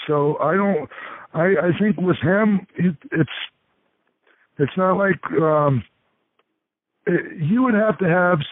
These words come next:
somebody equal to or bigger than him.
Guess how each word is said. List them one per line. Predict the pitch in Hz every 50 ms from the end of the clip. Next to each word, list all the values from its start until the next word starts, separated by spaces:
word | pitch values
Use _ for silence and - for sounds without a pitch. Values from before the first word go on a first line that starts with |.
| - - -
somebody | 185 190 214 208 196 196 185 180 170 165 170 165 127 - - - - - - _ _ _ _ _ _ _ _ _ - - - -
equal | 185 202 220 226 202 - - 180 180 - - -
to | 165 180 175 175 - -
or | 151 151 147 143 131 143 165 - 123 -
bigger | - 202 190 160 175 175 160
than | 143 151 147 135
him. | 127 123 147 147 147 143 135